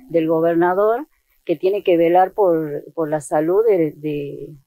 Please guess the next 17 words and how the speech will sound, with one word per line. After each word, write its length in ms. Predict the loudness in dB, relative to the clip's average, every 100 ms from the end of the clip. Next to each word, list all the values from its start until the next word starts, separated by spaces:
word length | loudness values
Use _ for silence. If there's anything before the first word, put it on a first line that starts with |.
| _
de 140 | -10 -6
los 200 | -6 -6
ciudadanos 520 | -6 -2 0 0 -2
jujeños 560 | -8 -6 -4 -4 -8 -8
y 120 | -2
no 160 | 2 2
lo 80 |
están 300 | 0 -4 -6
haciendo? 440 | -6 -8 -12 -12 -18 _ _ _ -20 -20 _
Que 100 | -4
lamentablemente 760 | 0 0 2 4 4 2 0 0
acá 160 | 0 0
en 60 |
la 120 | 0
provincia 460 | 0 0 -2 -4 -2
de 80 | -4
Jujuy 540 | -6 -4 0 2 0